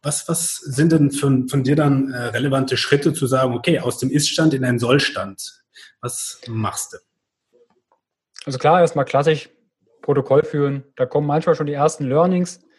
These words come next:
Speaker 2: Die wissen zwar nicht, worauf man achtet, aber verändern manchmal innerhalb von sieben Tagen radikos ihr
Speaker 1: Ja.
Speaker 2: Ernährungsstil. Da gibt's auf einmal am Montag keinen Apfel, zweiten Tag gibt's fünf Äpfel, merken sie, okay, war ein bisschen viel, dritten Tag gibt's nur noch einen Apfel.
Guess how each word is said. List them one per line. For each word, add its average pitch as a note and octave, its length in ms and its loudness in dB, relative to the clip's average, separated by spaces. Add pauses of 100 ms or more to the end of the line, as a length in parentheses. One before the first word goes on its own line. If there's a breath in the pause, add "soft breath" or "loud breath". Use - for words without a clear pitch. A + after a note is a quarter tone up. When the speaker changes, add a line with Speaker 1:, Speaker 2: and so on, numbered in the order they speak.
(260 soft breath)
Speaker 2:
Die B2+ 100 -6
wissen G#3 240 2
zwar G3+ 160 -2
nicht, G3 220 -2
worauf D#3 300 4
man C4+ 120 -4
achtet, C4 340 0
aber D#3 220 2
verändern E3+ 480 0
manchmal D#3+ 320 -2
innerhalb D3+ 200 -2
von C#3 120 -2
sieben E3+ 240 -4
Tagen D#3 340 0
radikos D#3+ 680 2
ihr C3+ 360 2 (160)
Speaker 1:
Ja. C#3 60 -4
Speaker 2:
Ernährungsstil. E3 920 2 (220 loud breath)
Da C3+ 100 -4
gibt's - 260 0
auf D#3 140 2
einmal D3 340 0
am C#3+ 120 -10
Montag D3+ 420 2
keinen D#3+ 240 0
Apfel, G#3+ 420 -2
zweiten D#3 400 2
Tag D3 240 -4
gibt's - 160 -10
fünf E3+ 320 -2
Äpfel, G3 360 0
merken D#3 340 0
sie, D3 80 -4
okay, F3+ 360 2
war D3 100 -2
ein C#3 80 -4
bisschen C#3+ 200 -10
viel, A3 360 0 (420 soft breath)
dritten E3 260 2
Tag D3 200 2
gibt's - 180 -4
nur D3+ 140 -2
noch C#3+ 60 -4
einen A#2+ 140 -4 (140)
Apfel. - 420 -18